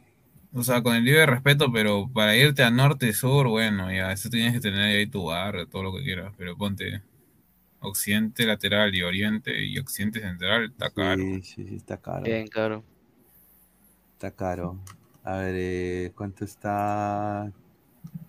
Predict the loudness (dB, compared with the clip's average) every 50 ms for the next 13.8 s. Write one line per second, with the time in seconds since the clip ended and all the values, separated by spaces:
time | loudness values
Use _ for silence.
0 | -20 -20 _ _ _ _ _ _ _ _ 0 2 4 4 4 2 4 6 8 10
1 | 10 8 6 4 0 2 4 6 6 4 4 6 4 4 4 2 0 0 0 0
2 | 0 -2 -4 -4 -4 -4 -2 0 2 2 2 2 2 0 -4 -6 -4 0 2 4
3 | 4 4 4 2 2 2 2 0 0 0 -4 -4 -2 -2 0 0 2 2 2 0
4 | 0 -2 -8 -8 -8 -8 -12 -12 -10 -8 -4 -2 0 0 -2 -2 -6 -8 -8 -6
5 | -2 2 2 2 2 2 0 -2 0 0 0 0 0 0 2 4 4 4 4 2
6 | 0 -4 -6 -6 -8 -8 -6 -4 -2 -2 -2 -2 -6 -8 -10 -16 -16 -16 _ _
7 | -14 -10 -8 -6 -6 -8 -8 -12 -16 -18 -20 _ _ _ _ 4 8 10 10 12
8 | 12 12 10 10 10 10 10 10 10 8 8 8 8 8 8 8 8 6 6 8
9 | 8 8 8 8 8 10 10 10 10 10 10 10 8 8 8 6 4 4 4 4
10 | 4 4 2 0 0 2 2 2 2 2 2 2 4 6 6 6 6 6 4 6
11 | 6 6 8 8 8 6 4 2 2 2 4 4 2 2 2 2 2 2 2 4
12 | 4 4 4 4 2 2 0 0 -2 0 -2 -2 -2 -2 -2 -2 -2 -2 -2 -2
13 | -2 0 2 2 2 4 4 2 2 0 -2 -4 -8 -8 -8 -6